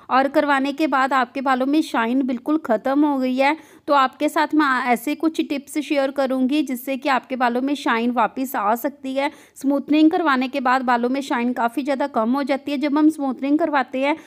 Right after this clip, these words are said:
तो इंस्टेंट हमारे बालों में इतनी अच्छी शाइन आ जाती है कि हमारे बाल ऐसे लगता है कि हमेशा हमारे बालों में शाइन ऐसे ही रहेगी,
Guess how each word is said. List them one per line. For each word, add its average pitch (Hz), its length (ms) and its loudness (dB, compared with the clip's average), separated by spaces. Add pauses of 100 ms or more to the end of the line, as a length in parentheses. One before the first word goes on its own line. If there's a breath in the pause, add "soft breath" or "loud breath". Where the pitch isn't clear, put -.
(180 loud breath)
तो 349 80 -2
इंस्टेंट 320 540 4
हमारे 277 340 2
बालों 254 300 0
में 294 140 2
इतनी 277 360 2
अच्छी 330 460 0
शाइन 269 340 0
आ 254 140 0
जाती 262 380 -4
है 302 180 2 (340 loud breath)
कि 302 80 6
हमारे 285 380 4
बाल 269 320 2
ऐसे 294 400 2
लगता 285 260 -2
है 294 80 2
कि 349 340 0
हमेशा 285 500 2
हमारे 294 340 0
बालों 254 240 0
में 285 120 -2
शाइन 262 340 -4
ऐसे 262 300 -2
ही 277 240 0
रहेगी, 277 480 2